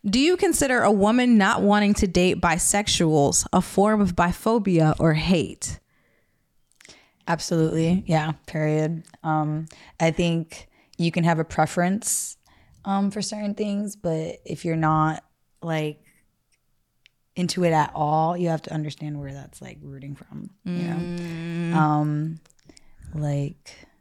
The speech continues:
Speaker 2: you can't not be open to it at all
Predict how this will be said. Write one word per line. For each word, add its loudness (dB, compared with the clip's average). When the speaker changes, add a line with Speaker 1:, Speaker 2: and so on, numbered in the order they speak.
Speaker 2:
you -4
can't 0
not 2
be -4
open -4
to -6
it -2
at -2
all -4